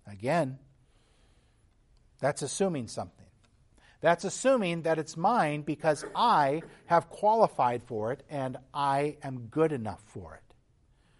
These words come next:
Not good enough. But it's because Christ is the greater than,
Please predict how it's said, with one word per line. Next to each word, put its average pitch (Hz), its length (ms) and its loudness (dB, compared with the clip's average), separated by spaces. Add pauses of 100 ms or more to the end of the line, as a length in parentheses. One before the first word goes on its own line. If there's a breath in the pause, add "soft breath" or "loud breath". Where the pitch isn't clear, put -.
(1120)
Not 135 240 -4
good 143 120 -2
enough. 92 240 -12 (800 soft breath)
But 147 80 -4
it's - 80 -14
because 180 320 2
Christ 202 680 0
is 170 200 -4
the 170 100 2
greater 160 380 0
than, 113 220 -10